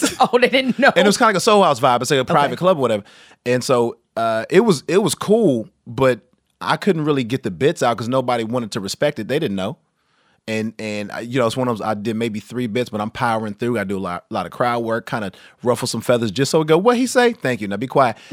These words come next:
Speaker 2: And then,
Speaker 1: <laughs> Right.
Speaker 2: and then I could go in and out. But, but also it's, it, that's great practice for me because I'm so used to being in comedy clubs where people are coming to see comedy.
Speaker 1: Mm-hmm.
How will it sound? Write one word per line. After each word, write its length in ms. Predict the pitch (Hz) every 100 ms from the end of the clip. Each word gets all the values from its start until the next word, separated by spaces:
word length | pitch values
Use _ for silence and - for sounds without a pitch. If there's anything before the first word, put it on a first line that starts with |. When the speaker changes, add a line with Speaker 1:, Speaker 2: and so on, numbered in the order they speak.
| - 370
Speaker 2:
And 140 | 151
then, 160 | 160 180
Speaker 1:
<laughs> 420 | 277 494 320 -
Right. 360 | 269 214 - 185
Speaker 2:
and 120 | 160
then 140 | 160 160
I 80 | 147
could 120 | 143
go 140 | 139 135
in 240 | 147 135
and 100 | 127
out. 260 | 156 139 123
But, 240 | 120 113
but 120 | 123
also 340 | 139 143 139 127
it's, 300 | - - - -
it, 140 | 123
that's 200 | 110 156
great 180 | 151 135
practice 280 | - 143 123
for 80 | 127
me 140 | 151
because 220 | 175 123 113
I'm 180 | 135
so 160 | - 147
used 220 | 131 143
to 60 | 120
being 340 | 120 117 113 - _ _ _ _
in 340 | 113 110 107 101
comedy 340 | 156 175 151
clubs 440 | 117 113 107 101 107
where 180 | 113
people 500 | 107 156 117 113 - - _ _ -
are 100 | 117
coming 380 | - 170 165 143
to 100 | 110
see 140 | 107
comedy. 400 | 107 82 71 - -
Speaker 1:
Mm-hmm. 140 | 175